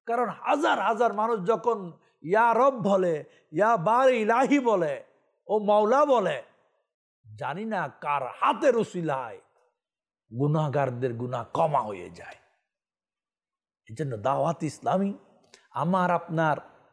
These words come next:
সবাইকে কোরআনের শিক্ষায় শিক্ষিত করতে চায়, আবার নবীর মোহাব্বত সুন্নতের রঙে রঙিন করতে চায় সুন্নতে বড়া ইজতেমার মাধ্যমে। এই সুযোগ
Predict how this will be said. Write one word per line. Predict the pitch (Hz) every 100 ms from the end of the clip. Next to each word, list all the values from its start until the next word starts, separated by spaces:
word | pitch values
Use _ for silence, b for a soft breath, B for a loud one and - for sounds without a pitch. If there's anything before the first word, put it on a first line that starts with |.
| _ _ _ _ _ _ _
সবাইকে | - 202 220 247 - - _ _ _ _ _ _ _ _ _ _ _ _ _ _ _ _ _ _
কোরআনের | 151 143 160 185
শিক্ষায় | - 202 - 202
শিক্ষিত | - 202 - 185
করতে | 180 175 175 147
চায়, | - 117 98 82 _ _
আবার | 117 120 123
নবীর | 123 127 127
মোহাব্বত | 123 139 - 240 208 156 110 - _ _ _ _ _
সুন্নতের | - 240 233 170 208 147
রঙে | 202 208 190
রঙিন | 185 262 254 240
করতে | 196 196 196 170
চায় | 190 160
সুন্নতে | 139 - 196 180 180 180
বড়া | 156 151 147
ইজতেমার | 147 - 127 113
মাধ্যমে। | 110 104 - 127 _ _ _ _ _ _ _ _ _ _ _ _ _ _ _ _ _ _ -
এই | 123
সুযোগ | - 147 139 190